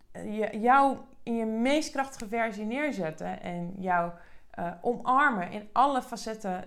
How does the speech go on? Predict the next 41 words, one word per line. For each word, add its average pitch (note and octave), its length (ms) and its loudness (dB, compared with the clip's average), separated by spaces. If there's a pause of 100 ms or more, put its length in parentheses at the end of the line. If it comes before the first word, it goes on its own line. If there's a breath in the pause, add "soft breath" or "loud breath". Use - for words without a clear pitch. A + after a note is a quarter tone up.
die F#3 100 -4
je F#3 80 -2
hebt. F#3 400 -4 (340 soft breath)
Dat D#4 240 6
is - 120 -4
wat G3 180 -2
je G3+ 80 -4
te G3 160 -8
doen C4 200 0
hebt. D3+ 460 -6 (340 soft breath)
Wat C4 240 6
er D4+ 80 4
vervolgens B3 580 -2
gebeurt, A#3 520 -6 (240 soft breath)
heb A3+ 220 -2
jij G#3+ 120 -2
niet G3+ 200 -2
in F#3 80 -6
de F3 60 -4
hand. D#3+ 360 -6
En F3+ 200 -6
dat F#3+ 160 -6
is - 360 -8 (160 soft breath)
soms D#4 340 -4
supermooi, C#4 600 -2
want A#3+ 160 -6
soms C4 220 -6
gebeuren A3+ 380 -4
er F#3+ 120 -6
dingen F#3 420 -4 (360 loud breath)
die, F#3+ 460 -2
eh, E3 460 -4 (120)
die G3+ 140 -2
magisch G#3 520 2
zijn. A3 320 -6 (400 soft breath)
Maar A3 160 -4
soms C#4 380 -2
is A#3 140 -8
dat A#3 180 -6
ook A3+ 160 -4
gewoon F#3 580 -2